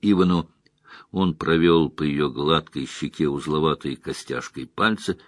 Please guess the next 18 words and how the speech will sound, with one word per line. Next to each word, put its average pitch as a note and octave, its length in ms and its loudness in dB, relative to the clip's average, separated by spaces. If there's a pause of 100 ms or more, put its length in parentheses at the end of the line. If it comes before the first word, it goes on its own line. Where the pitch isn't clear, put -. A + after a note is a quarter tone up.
(140)
«Иди, G#3+ 280 2
иди, - 220 -4 (480)
в - 120 -10
долгу G2+ 840 0
не D2+ 120 -6
останешься». - 680 -8 (1300)
Она G2+ 240 4
мрачно G2 500 2
взглянула F2 640 0
на D#2 100 -2
него, D#2 480 0 (280)
но F#2+ 200 2
плащ A#2+ 640 0
на D#2+ 180 -4
плечи D#2 360 -4
набросила, F2 680 -2
ворча: D#2 720 0 (760)
«Проверю, B2 1040 6